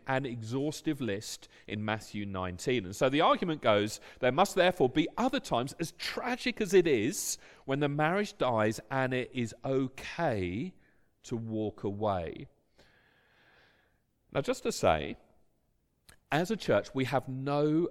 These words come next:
official position on this, at least in part because life is complex and each individual situation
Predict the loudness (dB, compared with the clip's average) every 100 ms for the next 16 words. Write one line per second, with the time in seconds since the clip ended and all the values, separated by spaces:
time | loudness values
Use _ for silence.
0 | -4 -10 -8 -8 -6 -4 -4 -6 -10 -12
1 | -10 -8 -8 -8 -8 -8 -8 -8 -8 -10
2 | -6 -4 -4 -4 -6 0 0 -2 -2 -2
3 | -2 -6 -12 -18 _ _ -8 -4 -2 -4
4 | -6 -8 -8 -8 -16 -14 -10 -8 -8 -10
5 | -12 -10 -12 -16 -16 -14 -14 -18 _ _
6 | _ _ -6 -2 -2 -6 -6 0 0 2
7 | 0 2 2 2 -2 -6 -6 -4 -4 -2
8 | -4 -6 -6 -8 -12